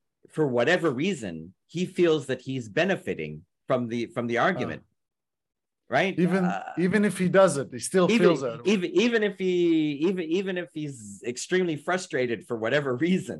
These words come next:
Speaker 2: Mm-hmm.
Speaker 1: <laughs> right?
Speaker 2: And
Speaker 1: It's
Speaker 2: the
Speaker 1: like,
Speaker 2: argument making him more frustrated.
Speaker 1: yeah. Then, then
Speaker 2: <laughs>
Speaker 1: if you don't like it, then stop, stop talking, stop talking to the guy,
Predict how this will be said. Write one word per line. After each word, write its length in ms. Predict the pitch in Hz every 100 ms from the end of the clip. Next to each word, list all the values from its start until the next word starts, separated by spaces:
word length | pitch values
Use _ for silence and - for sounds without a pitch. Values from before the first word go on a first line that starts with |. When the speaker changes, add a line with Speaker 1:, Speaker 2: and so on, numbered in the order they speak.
| 78
Speaker 2:
Mm-hmm. 680 | - 98 - - - 131 135
Speaker 1:
<laughs> 60 |
right? 140 | 139 160
Speaker 2:
And 40 | 139
Speaker 1:
It's 80 | 135
Speaker 2:
the 60 |
Speaker 1:
like, 120 | 156
Speaker 2:
argument 320 | 175 165 - 160
making 340 | 160 165 170 160
him 80 | 151 139 147 180
more 160 | 202
frustrated. 640 | 190 123 110 - 127 131 -
Speaker 1:
yeah. 560 | 120 143 202 139 95 95 - _ _ 117 123
Then, 220 | 143 120 127
then 120 | 120 98 - _ _ _
Speaker 2:
<laughs> 380 | _ _ _ -
Speaker 1:
if 120 | 156
you 80 | 151
don't 220 | 160 165 127
like 160 | 160 160
it, 140 | 156 -
then 140 | 120
stop, 320 | - 120 127 - _ _ _
stop 320 | - - 127 -
talking, 360 | 196 196 - -
stop 300 | - 143 -
talking 320 | 214 214 165
to 80 | 123
the 100 | 104
guy, 200 | 85